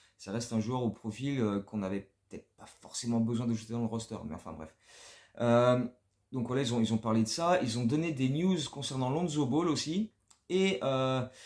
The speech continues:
euh, en gros, ça fait un peu plus d'un mois maintenant que, que Lonzo Ball n'a plus de béquille, qu'il a débuté sa rééducation, que pour l'instant ça se passe bien, et cetera. Mais ce qui est intéressant surtout, c'est que Arturas Karnišovas a bien mentionné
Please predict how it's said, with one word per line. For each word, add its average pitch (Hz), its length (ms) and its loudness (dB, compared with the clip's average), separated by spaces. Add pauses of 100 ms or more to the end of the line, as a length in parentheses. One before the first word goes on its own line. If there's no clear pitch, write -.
(360)
euh, 117 140 0
en 135 140 2
gros, 147 320 2
ça 127 180 -2
fait 123 120 -6
un 123 120 -2
peu 131 100 -8
plus 131 160 -12
d'un 123 140 -2
mois 131 180 0
maintenant 131 440 0
que, 104 420 -2
que 104 160 -10
Lonzo 113 260 2
Ball 120 180 0
n'a 101 120 2
plus 127 180 -10
de 110 80 -4
béquille, 143 560 0
qu'il 110 240 -2
a 101 320 -2
débuté 104 400 -6
sa 110 140 -8
rééducation, 107 680 -4
que 143 120 -8
pour 120 180 -8
l'instant 113 300 -2
ça 95 160 -10
se - 80 -12
passe 92 220 -10
bien, 143 220 -4
et 123 40 -8
cetera. 135 520 -2 (600)
Mais 131 80 -4
ce - 80 -2
qui - 80 -6
est 165 40 0
intéressant 160 580 0
surtout, 190 440 -2
c'est 135 220 -4
que 123 340 -2
Arturas 135 340 -8
Karnišovas 120 540 -4
a 95 60 -2
bien 107 420 -4
mentionné 143 640 -2